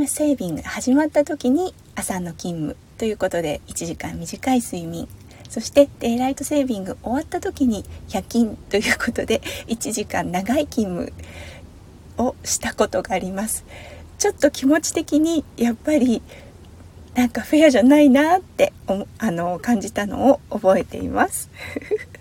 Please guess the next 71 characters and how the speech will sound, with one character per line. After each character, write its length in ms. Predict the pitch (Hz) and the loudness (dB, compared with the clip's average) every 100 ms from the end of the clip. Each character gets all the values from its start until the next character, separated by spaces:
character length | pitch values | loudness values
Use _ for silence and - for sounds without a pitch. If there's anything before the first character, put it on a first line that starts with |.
| - - - | -20 -20 -20
<laughs> 920 | - - - 403 427 427 415 392 - 220 | -20 -14 -8 -4 -4 -4 -6 -10 -10 -8
ね 440 | 214 226 240 254 | -2 2 2 2
え、 60 | 294 - - | -2 -12 -8
本 280 | - 339 392 | -2 0 0
当 120 | 392 | -2
に 140 | 381 | -2
不 80 | 339 | -4
思 200 | - 294 | -6 -4
議 100 | 294 | 2
な 160 | 285 294 | 4 4
ん 60 | |
で 120 | 190 180 | 0 -4
す 80 | |
け 100 | - | -8
れ 60 | 180 | -8
ど 100 | 185 | -6
も、 160 | 190 190 | -6 -6
こ 140 | 185 | -8
の 120 | 175 | -8
パ-、 140 | 175 185 - - - | -10 -12 -14 -20 -12
こ 120 | 202 | -8
の、 320 | 180 175 175 | -6 -6 -8
あ 80 | 190 | -10
の、 140 | 180 | -10
デ 180 | 175 175 | -8 -8
イ 20 | |
ラ 140 | 180 185 | -8 -10
イ 40 | |
ト 80 | - | -12
セ 200 | - 170 | -10 -8
ー 40 | |
ビ 100 | 196 | -8
ン 160 | 180 165 | -10 -12
グ 60 | - | -12
の 60 | |
シ 160 | - 190 | -10 -10
ス 60 | |
テ 140 | - 185 | -10 -10
ム 140 | 165 - - - - - | -10 -14 -20 -20 -18 -4
な 120 | 254 | 0
ん 80 | 240 | 0
で 100 | 214 | -2
す 140 | - | -6
が、 160 | 233 226 - - - - - | -4 -4 -8 -16 -18 -14 -10
や 100 | 196 | -8
っ 60 | |
ぱ 140 | - 294 | -2 2
り 100 | 262 | 2
八 320 | - - 294 | -2 -2 0
時 140 | 311 | 2
ま 120 | 330 247 | 2 0
で、 200 | 190 - | -2 -8
夜 220 | 190 196 | -8 -6
の 120 | 190 175 | -6 -8
八 280 | 170 - | -10 -8
時 120 | 240 311 | -2 0
ま 160 | 294 | 2
で 180 | 254 196 - - - - - - - - - | 0 -2 -8 -20 -20 -20 -20 -20 -20 -14 0
太 140 | 247 | 2
陽 220 | 240 208 | 2 0
の 120 | 190 | -4
光 360 | 185 - 196 208 | -8 -8 -8 -6
が 140 | 196 | -8
あ 60 | 196 | -8
る 140 | 220 202 | -6 -8
っ 40 | - - | -12 -10
て 80 | 185 | -6
い 200 | 190 190 | -4 -6
う 40 | |
の 120 | 180 | -6
は、 220 | 185 208 | -6 -6